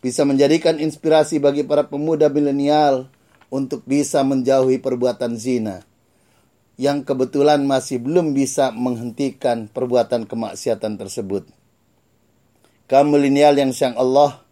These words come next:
jadilah warga negara yang baik, jadilah muslim yang baik, jadilah penyeru kebaikan, jangan cukup menjadi orang baik. Nasrun minallah wa fatun qarib.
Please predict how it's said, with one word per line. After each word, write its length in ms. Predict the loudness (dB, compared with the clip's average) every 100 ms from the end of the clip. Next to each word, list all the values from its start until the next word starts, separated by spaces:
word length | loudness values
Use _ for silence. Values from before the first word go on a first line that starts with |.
| _ _ _ _ _ _ _ -4
jadilah 380 | 0 4 4 6
warga 380 | 4 4 2 0
negara 320 | 2 4 4
yang 140 | 2
baik, 400 | 2 4 2 0 _ _ _ _ _ _ _ -10
jadilah 400 | 0 4 6 6
muslim 400 | 2 -2 -2 -2
yang 160 | 0 0
baik, 400 | 4 4 2 -4 _ _ _ _ _ _ _ _ _
jadilah 480 | -2 2 4 4 2
penyeru 320 | -2 0 0
kebaikan, 800 | 0 2 2 2 2 2 2 -8 _
jangan 400 | -6 -2 -2 -4
cukup 400 | -4 -4 -2 -6
menjadi 400 | -4 -4 0 0
orang 320 | 0 0 0 2
baik. 400 | 2 2 -2 _ _ _ _ _ _ _ _ _
Nasrun 400 | -6 -4 -2 -2
minallah 560 | 0 0 0 2 4 4
wa 160 | 2 0
fatun 400 | 0 -4 -6 -4
qarib. 480 | 0 2 2 0